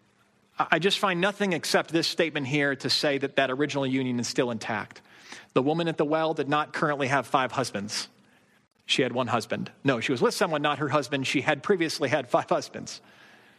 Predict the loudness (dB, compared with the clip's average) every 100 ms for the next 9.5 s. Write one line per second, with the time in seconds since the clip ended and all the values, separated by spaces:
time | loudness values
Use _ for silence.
0 | _ -20 -20 _ _ _ -20 _ _ _
1 | _ _ _ _ _ _ _ _ _ _
2 | _ _ _ _ _ _ _ _ _ _
3 | _ -6 -2 2 2 2 -2 -6 -20 -2
4 | 2 2 0 -2 -2 -6 -12 _ _ _
5 | _ _ _ _ _ _ _ _ _ _
6 | _ _ _ _ _ _ _ _ _ -2
7 | 0 2 0 0 0 0 2 0 0 -4
8 | -2 -2 0 0 0 -4 -4 0 0 0
9 | -2 -4 -2 -2 -2